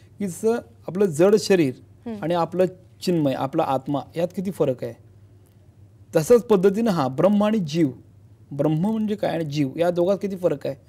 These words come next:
Speaker 1: अशाच पद्धतीचा फरक या मंत्रामध्ये आहे. मंत्राची ताकद ही जास्त आहे आणि मंत्र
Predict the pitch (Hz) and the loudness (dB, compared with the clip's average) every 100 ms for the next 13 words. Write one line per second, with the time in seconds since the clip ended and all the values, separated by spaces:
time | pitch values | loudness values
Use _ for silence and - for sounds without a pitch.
0 | - - - - 147 226 240 - 196 208 | -20 -20 -20 -4 -2 0 0 2 2 2
1 | 208 220 - 185 208 202 - - 160 160 | 2 0 2 2 2 0 -12 -2 0 2
2 | 143 151 185 160 135 139 - - - 147 | 0 2 2 0 -2 -4 -12 -20 -10 -4
3 | 143 160 202 196 170 180 175 175 139 131 | 0 2 0 2 0 2 0 2 0 2
4 | - 156 123 131 - _ - - - 185 | 2 0 0 -8 -16 _ -20 -20 -6 -2
5 | 233 226 165 160 165 160 214 269 | -2 -2 0 0 0 0 4 4